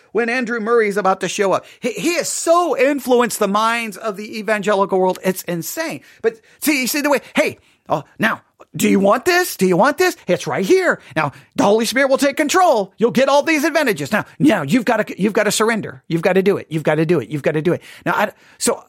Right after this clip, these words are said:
I'm the one really in control, but I guess if I surrender once, is that good enough? No, I gotta keep surrendering. So we always, this is the weird thing.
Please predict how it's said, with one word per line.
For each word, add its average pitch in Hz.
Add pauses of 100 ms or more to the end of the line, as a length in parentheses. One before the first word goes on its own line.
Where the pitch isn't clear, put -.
I'm 330
the 370
one 294
really 254
in 233
control, 214
but 190
I 190
guess 233 (340)
if -
I 190
surrender 214
once, 294
is 170
that 175
good 196
enough? 247
No, 160
I 151
gotta 151
keep 277
surrendering. 240 (140)
So 262 (160)
we 247
always, 302 (160)
this 277
is 262
the 254
weird 226
thing. 165